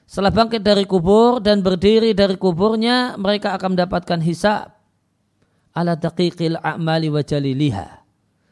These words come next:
Untuk semua perbuatannya, baik yang kecil-kecil ataupun yang besar-besar, saghiriha wa kabiriha, baik yang kecil ataupun yang besar. Sebagaimana firman Allah Subhanahu wa Ta'ala, "Yunabal insanu yawma idzin bima qaddama wa akhar."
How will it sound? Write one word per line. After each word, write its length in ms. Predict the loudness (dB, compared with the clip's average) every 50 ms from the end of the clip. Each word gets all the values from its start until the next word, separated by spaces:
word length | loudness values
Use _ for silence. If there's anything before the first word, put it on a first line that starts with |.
| _ _ _ _ _ -8
Untuk 320 | -8 -6 -6 -8 -6 -4
semua 240 | -4 -2 -2 -2 -4
perbuatannya, 720 | -4 -4 -6 -2 0 0 0 0 0 -2 -2 -2 -2 -4
baik 240 | -2 -2 -4 -2 -2
yang 160 | -4 -4 -4
kecil-kecil 640 | -4 -6 -6 -6 -6 -6 -6 -6 -4 -2 -2 -2 -2
ataupun 320 | -4 -6 -6 -4 -2 -2 0
yang 160 | 0 0 -2
besar-besar, 640 | -2 -4 -4 -6 -6 -6 -8 -4 -4 -4 -4 -6 -8 _ -20 -20 _ _ _
saghiriha 720 | -10 -6 -4 -2 0 0 0 0 0 0 0 0 0 -2
wa 80 | -2 -4
kabiriha, 800 | -4 -4 -4 -2 -2 -4 -2 0 0 0 0 -2 -6 -12 -16 _ _ _ _ _ _ _ _ _ _ -10
baik 140 | -8 -6 -6
yang 160 | -6 -6 -6
kecil 240 | -4 -2 -2 -2 -2
ataupun 320 | -4 -6 -6 -6 -4 -4
yang 160 | -4 -2 -2
besar. 640 | -2 -4 -2 -2 0 0 0 -2 -4 -6 -10 -18 _ _ _ _ _ _ _ _ _ _ _ _
Sebagaimana 560 | -10 -6 -4 -4 -2 -2 0 0 0 0 -2 -2
firman 260 | -2 -2 -2 -2 -2 -2
Allah 160 | 0 -2 -2
Subhanahu 760 | -2 -2 -2 -2 -2 0 0 0 2 2 0 0 0 0 -2
wa 60 | -2
Ta'ala, 480 | -4 -4 -2 2 4 4 4 2 0 -4 -4
"Yunabal 400 | -2 -2 -2 -2 -2 -2 -2 -2 -2
insanu 460 | -2 -4 -4 -2 -2 -2 -2 0 0
yawma 400 | 0 0 0 0 -2 -2 0 2
idzin 320 | 2 2 2 2 0 0
bima 240 | -2 -4 -4 -4 -4
qaddama 480 | -4 -4 -4 -2 -2 -2 -2 0 -2 -2
wa 80 | -2
akhar." 560 | -2 -2 -2 -2 -2 -2 0 0 -2 -2 -4